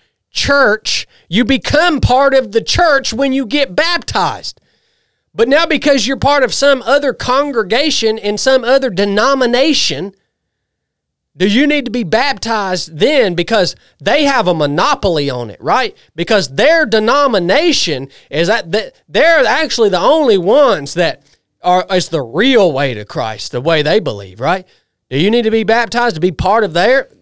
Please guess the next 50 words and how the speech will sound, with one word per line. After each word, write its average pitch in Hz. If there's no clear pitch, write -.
No. 247
Negative. 214
You 262
become 294
part 285
of 240
the 190
body 262
of 196
Christ 285
as 196
soon 285
as 233
you 262
get 147
baptized, 262
and, 185
or 208
no, 269
as 180
soon 330
as 247
you 233
receive 226
the 180
Holy 170
Spirit. 302
The -
baptism 233
is 214
a 190
outward 240
representation 208
of 175
you 226
partaking 226
in 202
the 147
death, 240
burial, 226
and 202
resurrection 214
of 147
Christ, 208
and 165
it's 139
an 131
act 202
of 190
obedience 170